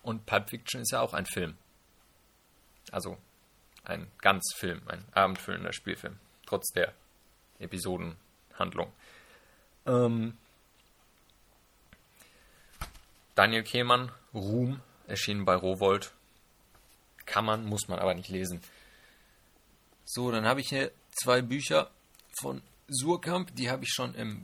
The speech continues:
Blog besprochen. Das können Sie dann nachlesen. Das eine ist Marcel Beyer Kaltenburg. Ein sehr bemühter, aber wie ich finde, sehr, sehr schwacher Roman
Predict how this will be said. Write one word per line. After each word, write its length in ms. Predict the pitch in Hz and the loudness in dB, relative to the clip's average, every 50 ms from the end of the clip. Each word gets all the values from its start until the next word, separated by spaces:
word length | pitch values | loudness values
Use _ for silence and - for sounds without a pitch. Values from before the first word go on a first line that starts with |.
| 95 | -8
Blog 320 | 101 110 120 131 - - - | -2 -2 -2 -2 -2 -8 -10
besprochen. 600 | 151 135 - - - 139 143 135 - 160 156 147 135 | -8 -8 -8 -6 -4 -2 -2 -2 -4 -8 -14 -16 -16
Das 300 | 113 104 - - - - - | -14 -12 -12 -12 -12 -12 -12
können 220 | - 120 113 104 | -10 -10 -8 -8
Sie 80 | 98 98 | -8 -6
dann 180 | 95 95 95 | -4 -4 2
nachlesen. 640 | 95 101 107 120 123 - 135 127 131 131 139 151 143 - - - - - - - - - - - - - - | 4 4 4 4 2 -2 -4 -4 -4 -4 -6 -8 -10 -14 -20 -20 -20 -20 -20 -20 -20 -20 -20 -20 -20 -16 -12
Das 100 | 117 107 | -8 2
eine 280 | - 107 120 135 147 | 4 4 4 4 2
ist 180 | 143 - - - | 0 0 0 2
Marcel 380 | 117 107 107 117 - - 110 101 | 6 6 6 6 6 2 2 4
Beyer 300 | 92 101 104 113 117 117 | 6 6 8 8 6 4
Kaltenburg. 680 | - - 110 107 - - 131 127 143 151 156 151 - - - _ _ _ _ _ _ _ _ - - - - - _ _ _ _ _ _ _ - - - _ _ - - - - - _ | 4 4 4 4 6 4 -2 -6 -4 -6 -6 -8 -10 -16 -20 _ _ _ _ _ _ _ _ -20 -20 -20 -20 -20 _ _ _ _ _ _ _ -20 -20 -20 _ _ -20 -20 -20 -20 -18 _
Ein 440 | - 113 107 104 104 101 104 107 104 104 - - - - _ _ _ - - - | 2 4 4 4 4 2 0 -2 -6 -8 -14 -20 -20 -20 _ _ _ -20 -16 -12
sehr 260 | 110 104 110 117 131 | -4 2 4 6 6
bemühter, 640 | 123 123 120 117 117 127 151 - - 156 151 151 147 | 6 4 0 -2 -2 -2 -2 -2 0 2 4 4 4
aber 240 | 127 120 120 120 117 | 6 6 4 4 2
wie 80 | 120 | 0
ich 160 | 120 - - - | -4 -8 -8 -8
finde, 640 | - 123 127 127 120 120 120 117 110 - - 104 | -8 -8 -4 -2 0 0 0 0 -2 -6 -8 -8
sehr, 220 | 101 104 110 110 107 | -2 0 2 2 2
sehr 180 | 107 104 101 | 2 2 2
schwacher 640 | - - - - - 110 117 - - 139 135 135 135 123 - _ _ _ _ _ _ _ _ _ _ _ _ _ _ _ _ _ _ _ _ - - - | 2 0 -4 0 0 0 0 2 0 0 0 0 -2 -8 -18 _ _ _ _ _ _ _ _ _ _ _ _ _ _ _ _ _ _ _ _ -20 -20 -14
Roman 680 | 101 120 117 113 113 117 117 120 120 123 127 131 131 | -8 -6 -4 0 2 4 6 6 6 6 4 0 -6